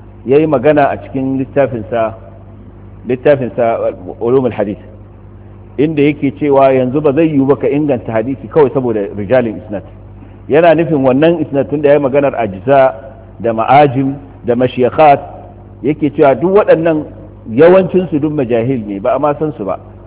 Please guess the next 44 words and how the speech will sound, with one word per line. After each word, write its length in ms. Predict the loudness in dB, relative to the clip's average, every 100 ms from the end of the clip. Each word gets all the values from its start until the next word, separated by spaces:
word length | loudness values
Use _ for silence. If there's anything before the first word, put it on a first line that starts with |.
| -18
Ashe 220 | -14 -2 0
a 100 | 2
dogara 380 | 2 4 6 6
da 120 | 2 0
su 100 | -4
a 80 |
ce 140 | -4 -2
an 160 | -2 -2
inganta 420 | -4 -2 -2 -2
hadisi 340 | -4 -4 -6 -2
saboda 360 | 2 4 2
a 40 | 0
cikin 280 | -4 -4 -4
waɗannan 320 | -2 -4 -4
mutanen 400 | -6 -4 -4 -4
an 160 | -4 0
ga 200 | 2 0
duk 180 | -2 -10 -10
amintattu 460 | -6 -6 -6 -8 -6
ne 100 | -8
ko 140 | -4
ba 120 | -4 -4
amintattu 380 | -6 -14 -10
ba 100 | -6 -6
ne, 120 | -8 -16 -12
ya 80 | -10 -4
ce 80 |
ba 160 | 2 2
ya 60 | 4
da 80 | 0
wani 120 | -2
abu. 200 | -6 -12 -20 -20 -10
To 100 | -4
shine 240 | -2 0
sai 80 | 2
wasu 160 | 0 0
suka 180 | -4
fahimci 300 | -2 -4 -6
cewa 140 | -4 -2
ai 80 | -2
Ibn 180 | -4 -6
Salah 220 | -2 0
ya 100 | -2 -2
ce 140 | -8